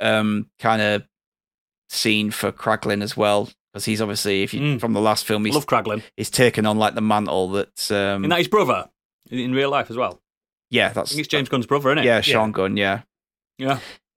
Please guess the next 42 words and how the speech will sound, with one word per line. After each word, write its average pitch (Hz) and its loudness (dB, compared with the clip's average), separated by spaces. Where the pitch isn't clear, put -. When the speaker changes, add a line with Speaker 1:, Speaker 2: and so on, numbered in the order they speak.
Speaker 1:
Uh, 110 2
yeah, 120 4
he's 104 4
Speaker 2:
He's - 2
got 123 6
Speaker 1:
taken 120 4
on, 110 4
like, 110 4
Yondu's, 101 0
like, 92 -4
kind 107 -4
of 104 0
mantle 101 0
as 101 -4
the 104 -4
leader, 104 0
hasn't 98 -4
he, 98 -4
and, 98 -8
and 101 -12
stuff. 104 -6
So 110 -4
Speaker 2:
Yeah, 98 -14
yeah, 85 -16
yeah. 90 -14
Ravagers. 98 -14
Yeah. - -20
Speaker 1:
Yeah, 117 4
really 151 6
good. 113 0
I 120 2
re-, 113 2
really, 113 2
really 101 2
enjoyed 95 0
it. 85 0
It's, - -10
like, 98 -2
up - -10
there 90 -2
in 95 -4
my 92 -4